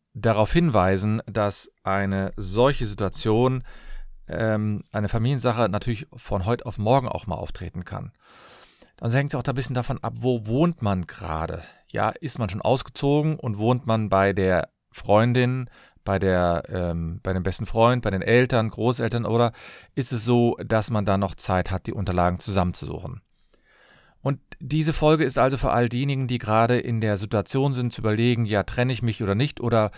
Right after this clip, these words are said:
trenne ich mich? Ähm, ich bin schon ausgezogen oder, ähm, ich bin schon, es ist schon ein bisschen weiter und jetzt will ich zum ersten Mal zum Rechtsanwalt gehen und der Rechtsanwalt hat aber noch gar nicht gesagt, was man für Unterlagen benötigt.“ Und da möchte ich gerne heute ein bisschen was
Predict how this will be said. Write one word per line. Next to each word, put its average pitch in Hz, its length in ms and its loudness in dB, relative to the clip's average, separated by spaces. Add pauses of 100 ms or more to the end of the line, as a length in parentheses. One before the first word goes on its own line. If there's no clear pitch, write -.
(320)
trenne 143 320 4
ich 135 140 2
mich? 135 520 0
Ähm, 113 480 0
ich - 180 -14
bin 139 140 -4
schon 120 320 -2
ausgezogen 127 920 0 (420)
oder, 113 720 2
ähm, 104 600 -2
ich - 160 -14
bin 156 140 0
schon, 120 200 0
es 120 180 -6
ist 139 80 -6
schon 139 100 -2
ein 120 40 -2
bisschen 117 220 -4
weiter 120 440 4
und 110 120 -2
jetzt 113 220 -6
will 143 120 -2
ich 151 100 -4
zum - 100 -8
ersten 123 320 -4
Mal 113 160 0
zum 107 120 -6
Rechtsanwalt 107 460 -2
gehen 113 160 -2
und - 140 -8
der 101 100 0
Rechtsanwalt 110 540 2 (640)
hat - 240 -2
aber 113 160 2
noch 101 140 -2
gar 123 160 2
nicht 120 140 -2
gesagt, 107 440 0
was 113 180 0
man 113 80 -2
für - 120 -12
Unterlagen 92 480 -2
benötigt.“ 92 480 0
Und 87 160 -6
da 95 160 4
möchte 95 280 -4
ich 92 80 -12
gerne 85 280 -4
heute 87 240 -4
ein 85 80 -6
bisschen 104 240 -6
was 117 260 -4